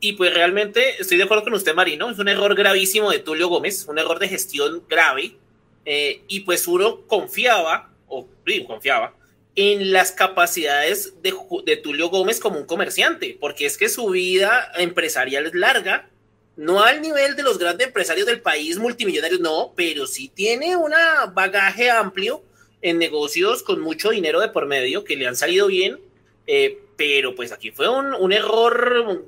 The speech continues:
monumental, un error gravísimo, eh, peor que el del taquero y peor que el del gringo, ¿en qué medida? Que mientras que esas personas aparecieron o en las asambleas de Deportivo Cali o salían como posibles, eh, inversores compradores,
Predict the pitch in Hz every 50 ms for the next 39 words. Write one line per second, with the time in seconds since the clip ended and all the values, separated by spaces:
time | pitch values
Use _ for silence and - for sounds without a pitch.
0 | - - 185 175 180 190 180 165 156 - 139 127 131 - - - _ _ _ _
1 | - - 156 160 185 196 196 214 202 196 208 202 208 196 156 - - 156 170 220
2 | 262 _ _ _ _ _ _ _ _ _ - 196 160 156 160 160 156 - _ -
3 | 185 180 - - 220 220 226 233 247 269 330 - - 349 349 - 294 262 - -
4 | 190 165 - - - 208 208 190 190 202 247 - - _ _ _ _ - 208 208
5 | 208 - 208 196 190 214 214 202 - 285 302 285 262 226 185 170 180 190 190 226
6 | 233 226 - 240 233 240 240 247 320 339 269 190 143 127 - - - 190 190 196
7 | 208 202 208 202 196 202 202 202 202 196 - - 190 190 190 262 302 330 311 -
8 | 254 220 - - _ - 202 190 196 220 226 208 185 175 175 - 151 147 151 143
9 | - 170 185 208 226 247 240 - 190 190 185 175 175 170 160 - 160 156 156 165
10 | 170 175 208 214 214 208 185 - - - 151 170 190 185 190 190 190 202 214 220
11 | 214 214 214 214 208 - - - - - - - - 208 202 202 202 - - -
12 | - 185 180 175 175 180 190 208 220 226 220 220 202 185 170 131 165 165 - 170
13 | 170 175 185 190 196 208 208 208 202 - - 190 175 170 180 202 208 190 185 175
14 | - - 160 175 190 - 226 202 - 175 151 147 139 139 156 214 - - -